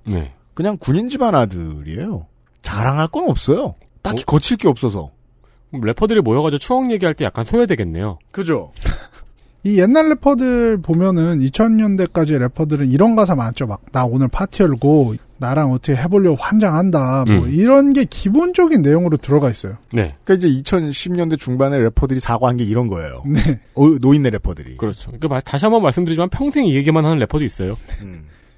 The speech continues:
Speaker 3: 여성을 대상화한다는 점에서 여혐적인 면이 있고 일단 섹스에 대해서 굉장히 가벼운 태도를 보여주죠.
Speaker 2: 음.
Speaker 3: 하지만 제이콜은 자기 성찰적입니다.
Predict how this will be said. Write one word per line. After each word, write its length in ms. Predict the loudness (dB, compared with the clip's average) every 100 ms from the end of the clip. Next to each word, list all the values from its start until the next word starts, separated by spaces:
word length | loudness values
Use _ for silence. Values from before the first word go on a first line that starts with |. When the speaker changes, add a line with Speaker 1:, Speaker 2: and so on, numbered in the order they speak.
| _ _
Speaker 3:
여성을 360 | -2 2 4 2
대상화한다는 880 | 2 -2 0 0 2 0 0 -2 -4
점에서 540 | -4 -4 -4 -4 -6 -8 -10
여혐적인 720 | -8 -4 -4 -2 -4 -4 -4
면이 260 | -4 -4
있고 440 | -6 -8 -6 -6 -6 _ _
일단 400 | -6 -6 0 0
섹스에 420 | 0 -6 -2 0 4
대해서 580 | 2 2 0 -2 -2 -6 _ _ -6
굉장히 540 | -2 0 0 0 -2 -4
가벼운 420 | -2 4 4 4
태도를 300 | 0 0 -2
보여주죠. 420 | -4 -8 -10 -18 -20 _
Speaker 2:
음. 160 | -20 -20 -20 _ _ _
Speaker 3:
하지만 480 | -8 -2 4 4 4
제이콜은 600 | 2 -2 0 0 0 0
자기 320 | -4 -4 -4
성찰적입니다. 920 | -4 -6 -6 -6 -6 -10 -12 -16 -20